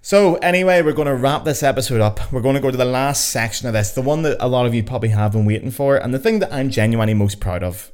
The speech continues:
about the whole Northern Ireland band scene is Mister Jimmy Galway. And the band influence, the influence that flute bands had on him and vice versa. Um, so,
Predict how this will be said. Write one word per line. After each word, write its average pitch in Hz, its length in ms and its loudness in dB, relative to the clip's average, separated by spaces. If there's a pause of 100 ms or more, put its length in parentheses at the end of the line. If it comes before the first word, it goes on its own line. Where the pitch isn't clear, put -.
about 101 320 -4
the 104 80 -4
whole 104 180 0
Northern 98 300 -2
Ireland 98 220 -2
band 120 280 -4
scene 117 280 -6
is 101 420 -4 (500)
Mister 110 600 0
Jimmy 101 480 -2 (120)
Galway. 87 540 -6 (340)
And 110 200 0
the 113 60 0
band 143 540 -4
influence, 107 520 -2 (120)
the - 160 -2
influence 143 340 0
that 135 100 -8
flute 135 180 -4
bands 117 220 -2
had 113 160 -4
on 110 80 -2
him 170 280 -2 (300)
and 135 320 -4
vice 120 320 -2
versa. 110 520 -2 (880)
Um, 110 500 -2
so, 110 400 -2